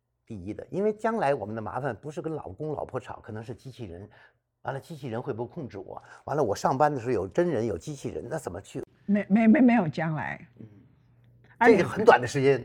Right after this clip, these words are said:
Speaker 2: 等一下，
Speaker 1: 可能二三，三十年，二三十年内这都，都会发生的。嗯。
Speaker 2: 嗯，我说没有太多将来。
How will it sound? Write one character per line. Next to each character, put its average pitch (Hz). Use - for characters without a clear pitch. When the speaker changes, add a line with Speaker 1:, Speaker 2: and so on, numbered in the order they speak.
Speaker 2:
等 202
一 -
下， 220
Speaker 1:
可 131
能 131
二 151
三， -
三 160
十 139
年， 131
二 139
三 139
十 127
年 127
内 127
这 123
都， 123
都 143
会 131
发 110
生 101
的。 95
嗯。 95
Speaker 2:
嗯， 165
我 -
说 214
没 233
有 226
太 220
多 196
将 175
来。 101